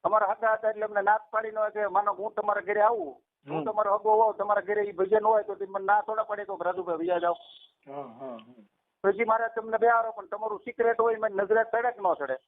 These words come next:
Speaker 2: હમ.
Speaker 1: ત્યાં અમે જોઈ આવેલા જે હતી. પછી અમે જયંતિ બાપાને પુગાડ્યું હતું કે આ વસ્તુ આ સાચી છે એમ.
Speaker 2: હા, હા, હા.
Speaker 1: પણ મતલબમાં એમાં મેં કીધું, એમ આપણે ભળવું હોય તો બૈરાને લઈને જવું પડે, જી આપણને મેળ પડે ને, તેની કેમ કહો એમ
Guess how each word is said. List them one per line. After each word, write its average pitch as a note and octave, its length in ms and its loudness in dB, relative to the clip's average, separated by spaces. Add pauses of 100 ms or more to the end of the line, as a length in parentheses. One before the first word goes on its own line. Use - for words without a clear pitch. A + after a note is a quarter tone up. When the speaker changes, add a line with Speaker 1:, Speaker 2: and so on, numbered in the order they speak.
(200)
Speaker 2:
હમ. G3 220 -2 (1040)
Speaker 1:
ત્યાં A3+ 280 2
અમે A#3 180 -10
જોઈ A3 200 6
આવેલા A#3 360 6
જે G#3 120 -2
હતી. G#3+ 220 -4
પછી A3+ 380 -2
અમે C#4+ 200 4
જયંતિ C#4 280 0
બાપાને A#3+ 320 2
પુગાડ્યું G3 360 0
હતું E3 120 -2
કે F3 60 4
આ F3+ 140 6
વસ્તુ F#3+ 300 -4
આ F3+ 120 4
સાચી G3 440 -4
છે B2 100 -4
એમ. A2 200 -2 (380)
Speaker 2:
હા, C#3 180 -8
હા, A#2+ 220 -10
હા. G#2+ 220 -14 (400)
Speaker 1:
પણ E3+ 140 2
મતલબમાં B3 500 0
એમાં B3 320 2
મેં B3 120 -4
કીધું, B3 240 0
એમ A3 80 2
આપણે A3 280 2
ભળવું A#3 420 2
હોય G3 180 4
તો F#3+ 140 -8
બૈરાને A3 460 2
લઈને A3 160 -4
જવું G#3+ 220 4
પડે, F3+ 140 -10
જી G#3 160 -8
આપણને A3 400 2
મેળ G3+ 240 2
પડે G3+ 220 0
ને, G3 100 -2
તેની G3 220 -4
કેમ G3+ 260 4
કહો G3 440 2
એમ C3+ 220 0